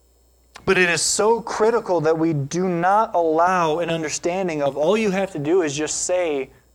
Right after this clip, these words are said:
that God created everything and that, that God is, is Lord, because people could just say, "Okay, well, then I'm just going to say these things and then I can move on, live my life the rest of the way that I want to," right?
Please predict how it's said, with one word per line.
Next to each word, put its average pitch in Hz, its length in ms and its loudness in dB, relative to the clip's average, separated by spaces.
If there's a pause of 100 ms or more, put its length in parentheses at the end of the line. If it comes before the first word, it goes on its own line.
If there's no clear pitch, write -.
(280)
that - 340 -6 (380)
God 160 260 2
created 165 320 -2
everything 160 400 -2
and 147 140 -2
that, 139 320 -2 (500)
that 156 220 -2
God 147 240 -2
is, 147 400 -8
is 143 160 -6
Lord, 143 280 0
because 151 220 -6
people 170 240 -4
could 170 160 -6
just 160 160 -4
say, 175 80 -2
"Okay, 185 320 0
well, 175 120 0
then 170 120 -2
I'm 185 120 -2
just 180 120 -6
going 190 160 -4
to 165 60 -6
say 208 240 -2
these 165 180 -2
things 165 300 -6
and 156 100 -4
then 160 80 0
I 156 60 -2
can 151 120 -6
move 160 200 -2
on, 160 260 0 (240)
live 170 200 0
my 160 160 0
life 160 320 2
the 147 60 -4
rest 156 220 0
of 156 60 -4
the 151 60 -2
way 151 120 2
that 147 100 0
I 147 80 4
want 175 260 0
to," 131 120 -4
right? 139 320 -2